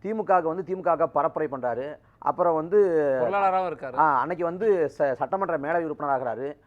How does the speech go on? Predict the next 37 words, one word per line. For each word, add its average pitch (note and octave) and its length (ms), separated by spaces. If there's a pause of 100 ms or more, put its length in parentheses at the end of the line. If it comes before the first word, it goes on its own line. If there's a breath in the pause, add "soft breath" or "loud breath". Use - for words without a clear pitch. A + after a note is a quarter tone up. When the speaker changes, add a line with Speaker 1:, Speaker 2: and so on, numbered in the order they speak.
(220 soft breath)
Speaker 1:
மொழிப்போர்ல F#3 500
பங்கேற்கிறாரு. D3 680 (260 soft breath)
அப்புறம் D#3 560
நேருவுக்கு G3 300
கருப்பு E3+ 280
காட்டி E3 180
காட்டி D3 580
சிறைக்கு F3+ 340
போறாரு, C3+ 280
முதல் E3 200
வகுப்புல D#3 200
இருக்கிறாரு. A#2 480 (180 soft breath)
அப்புறம் - 260
சட்டமன்ற G3 400
மேலவை F#3 220
உறுப்பினர் D#3 260
பதவிகளை C#3 480 (160)
அவர் C#3 240
ராஜினாமா E3 280
பண்ணிட்டு C#3 380 (240 soft breath)
சட்டமன்ற F#3+ 460
உறுப்பினர் C#3 220
ஆகிறாரு, A#2+ 360 (180 soft breath)
சிறு A3+ 280
சேமிப்பு G3+ 280
துணைத் E3+ 200
தலைவர் B2 420
ஆகிறாரு, D#3+ 200 (220 soft breath)
பொருளாளர் F#3 520
ஆகிறாரு. B2 400
இப்படி F3+ 360
எல்லாமே A3 600 (160)
ஆன E3 360
பிறகு D3 480 (260 soft breath)
இருபது A#3 320
ஆண்டுகளா A3 280
முடிஞ்சிருது. E3+ 380